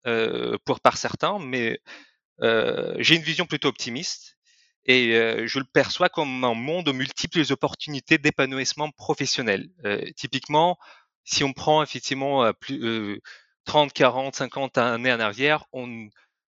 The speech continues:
rien que par rapport à statut, euh, d'emploi possible, euh, dans, dans les sociétés, on n'avait pas effectivement trente-six mille, euh, possibilités. Actuellement, on, on voit le dé-, la démultiplication, on peut être salarié, on peut être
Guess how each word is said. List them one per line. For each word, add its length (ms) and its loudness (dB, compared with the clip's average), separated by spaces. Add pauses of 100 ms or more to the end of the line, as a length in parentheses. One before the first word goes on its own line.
(200)
rien 260 4
que 140 -4
par 160 2
rapport 260 0
à 60 -2
statut, 800 0 (120)
euh, 220 0
d'emploi 400 2
possible, 580 -6
euh, 840 -4
dans, 420 -2 (300)
dans 100 4
les 80 6
sociétés, 540 0
on 80 0
n'avait 220 2
pas 260 2
effectivement 420 -10
trente-six 400 -8
mille, 300 -2
euh, 100 4 (360)
possibilités. 580 2
Actuellement, 480 0
on, 320 -4
on 60 -6
voit 200 4
le 60 -2
dé-, 220 -4
la 120 0
démultiplication, 880 -2
on 100 -6
peut 140 -4
être 80 -6
salarié, 480 2
on 100 -10
peut 160 -8
être 240 -4